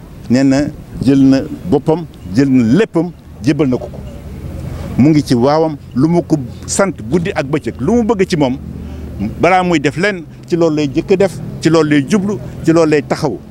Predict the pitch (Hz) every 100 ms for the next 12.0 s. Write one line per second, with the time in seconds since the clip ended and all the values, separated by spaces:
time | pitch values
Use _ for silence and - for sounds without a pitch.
0 | - - - - - 120 160 147 143 135
1 | 127 123 - 131 151 147 143 120 104 139
2 | 139 110 - - 113 143 139 127 98 151
3 | - 139 127 117 - 110 123 139 127 123
4 | - 165 - 160 135 127 - - 123 143
5 | 151 151 - 123 147 156 143 135 - 139
6 | 107 104 - - 120 123 107 110 147 120
7 | 101 90 - - 127 147 139 143 147 143
8 | - 147 143 123 123 - - 95 123 110
9 | 101 135 135 101 - - - - - -
10 | 123 113 113 113 113 107 113 - - 104
11 | 113 101 92 95 - - - - 92 82